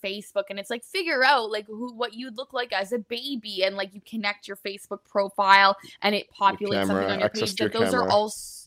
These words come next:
Speaker 1: yeah, those are also, like, ways that allegedly, conspiracy theory tinfoil hat on, that they're, like, har-, harvesting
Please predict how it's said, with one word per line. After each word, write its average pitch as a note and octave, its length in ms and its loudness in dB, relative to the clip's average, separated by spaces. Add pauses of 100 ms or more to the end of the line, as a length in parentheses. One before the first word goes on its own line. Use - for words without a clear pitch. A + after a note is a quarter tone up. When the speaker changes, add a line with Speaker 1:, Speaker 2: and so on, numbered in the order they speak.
(300)
Speaker 1:
yeah, C#4+ 280 6
those B3 240 -2
are C4 100 -6
also, A#3+ 460 -4
like, G3+ 320 -4
ways F#3+ 400 -8
that G3 160 -8 (300)
allegedly, G#3+ 800 2
conspiracy C4+ 520 -4
theory A#3 260 -2
tinfoil G3+ 400 -2
hat F#3+ 260 -2
on, G3+ 440 -2 (320)
that A#3+ 180 6
they're, G#3 200 4
like, F#3+ 300 0 (200)
har-, - 240 -4 (100)
harvesting G#3+ 920 4